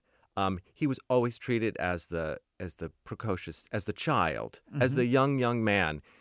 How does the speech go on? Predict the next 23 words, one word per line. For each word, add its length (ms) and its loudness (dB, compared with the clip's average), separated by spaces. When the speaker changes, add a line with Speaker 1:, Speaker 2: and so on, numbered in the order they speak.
Speaker 1:
Even 260 4
into 220 0
his 120 -6
thirties 400 0
and 100 -6
forties, 340 -4
treated 320 -4
as 120 -10
the 120 -6
young 280 -6
man. 320 -8
And 200 2
then 180 0
suddenly 380 0
he's 200 -2
asked 360 -4
to 100 -4
leap 460 -2
forward 580 2
in 160 -2
time 360 -2
and 180 -6
be 400 -4